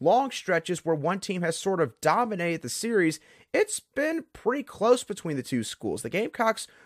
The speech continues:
currently own a nineteen fourteen and one series record against the Kentucky Wildcats.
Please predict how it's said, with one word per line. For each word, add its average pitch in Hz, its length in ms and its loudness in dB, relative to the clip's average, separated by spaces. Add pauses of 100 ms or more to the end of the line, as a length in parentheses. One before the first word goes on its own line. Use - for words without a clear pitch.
currently 220 360 0
own 196 320 -2
a 175 180 0
nineteen 240 720 -2
fourteen 196 640 0
and 160 340 -4
one 151 360 2 (400)
series 214 640 -4
record 127 640 2 (180)
against 165 540 2
the 175 80 -6
Kentucky 127 380 -6
Wildcats. 117 640 2